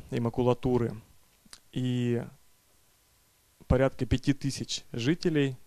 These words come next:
также ознакомились, то есть по самым таким грубым прикидкам, самым минимум это пять тысяч человек, которые ознакомились с, а, нашим проектом, нашей акцией. То есть можно сказать, что очень хорошо, скажем, в край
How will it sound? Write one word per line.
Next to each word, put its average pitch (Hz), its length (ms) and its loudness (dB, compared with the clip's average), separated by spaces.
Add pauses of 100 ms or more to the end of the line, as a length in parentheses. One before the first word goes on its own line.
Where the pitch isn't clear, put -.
также 131 540 0
ознакомились, 120 720 0
то - 80 -6
есть - 140 -4
по 131 80 2
самым 127 280 0
таким 120 280 -6
грубым 127 340 0
прикидкам, 151 540 -2
самым 120 260 0
минимум 123 420 0
это 110 220 -6
пять 117 220 -8
тысяч - 240 -4
человек, 120 320 -2
которые 117 260 -2
ознакомились 113 540 -4
с, 117 480 -4 (1080)
а, 113 160 -8
нашим 113 560 -4
проектом, 123 400 -2
нашей 117 300 -2
акцией. - 420 -8 (1400)
То 123 80 0
есть 117 100 -2
можно 135 320 4
сказать, 139 420 0
что 120 640 6 (260)
очень 131 300 2
хорошо, 147 720 2
скажем, 113 320 -4
в - 100 -16
край 139 480 4